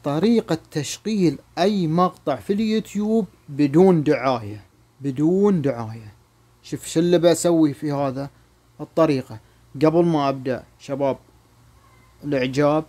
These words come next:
والاشتراك بالقناة وتفعيل الجرس وعمل اكسبلور حق اللي ما يعرفها، لا تنسون.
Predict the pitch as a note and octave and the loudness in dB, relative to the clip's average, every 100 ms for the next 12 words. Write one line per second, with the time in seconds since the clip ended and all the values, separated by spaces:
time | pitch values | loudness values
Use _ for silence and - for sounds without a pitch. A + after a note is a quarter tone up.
0 | _ - C#3+ C#3+ - - C#3+ C#3+ D3 C3+ | _ -10 -4 -4 -4 -4 -2 -2 -6 -8
1 | C#3+ C#3+ D3 - A#2+ C3+ C#3 C3 C#3 D3 | -6 -4 -4 -6 -8 -6 -4 -4 -4 -4
2 | D3+ - D3 B2 C#3+ C#3 - - B2+ C3+ | -4 -6 -6 -2 -2 -2 -4 -8 -6 -4
3 | C3+ B2 - A#2 B2 A#2 B2 A#2+ B2+ G#2+ | -4 -6 -12 -12 -12 -8 -8 -6 -6 -8
4 | G#2 G2+ - _ _ _ _ - A#2 - | -18 -20 -20 _ _ _ _ -18 -14 -12
5 | A#2 - F2+ | -12 -12 -16